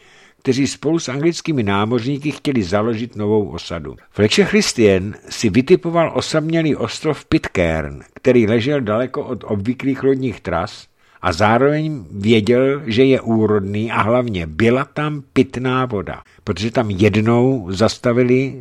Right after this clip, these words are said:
s jinou lodí, jako Fletcher Christian, právě pro nabrání čerstvé dobré vody. V lednu roku sedmnáct set devadesát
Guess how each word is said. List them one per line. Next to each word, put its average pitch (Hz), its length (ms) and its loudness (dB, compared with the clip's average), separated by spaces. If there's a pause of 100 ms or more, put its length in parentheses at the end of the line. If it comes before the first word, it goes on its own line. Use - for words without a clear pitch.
(140)
s 80 140 -12
jinou 110 320 -2
lodí, 110 560 0 (340)
jako 95 280 -6
Fletcher 101 340 -2
Christian, 107 600 -2 (440)
právě 113 500 6
pro 117 200 0
nabrání 104 760 2
čerstvé 92 560 -2
dobré 85 320 -2
vody. 69 280 -10 (240)
V - 40 -6
lednu 135 380 2
roku 101 260 -2
sedmnáct 135 440 0
set 143 100 2
devadesát 87 720 0